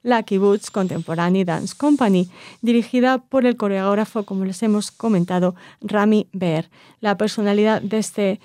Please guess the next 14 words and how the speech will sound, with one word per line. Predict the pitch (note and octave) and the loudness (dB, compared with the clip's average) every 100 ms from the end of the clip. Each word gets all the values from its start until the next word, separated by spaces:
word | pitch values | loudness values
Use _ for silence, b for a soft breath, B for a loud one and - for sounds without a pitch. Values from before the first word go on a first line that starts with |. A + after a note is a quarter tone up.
| b b b - | b b b -4
eh, | G#3 G3 F#3+ F#3 | 0 2 0 0
coreógrafo | A3 G3 F#3+ B3 C4+ D#4 D4 - | -2 0 2 2 2 0 -2 -2
que | A3+ G#3 G3 F#3+ F#3 F#3+ | 0 2 2 2 0 -2
trabajó, | A3 G3 F#3 F3 B3+ G#3 - | -2 -2 -2 0 0 0 -2
que | G#3 | -6
fue | - A3 | -2 0
alumno | G#3+ A#3+ B3 G#3+ | 4 4 4 4
de | F#3+ D#3 G3+ G3 G3 | 0 -2 -2 0 0
Yehudit | A3 G3+ A3+ A#3 - | 0 2 2 0 -4
Arnon | G#3+ G#3 A#3+ A3+ - B B B | -4 2 2 2 0 B B B
desde | G#3+ F#3+ G3 | -2 0 2
la | A#3 | 4
niñez, | B3 A3+ A#3 A#3+ | 4 4 2 0
impregna | A#3 G#3 A3+ A#3 A#3 A#3+ | -2 0 0 0 2 2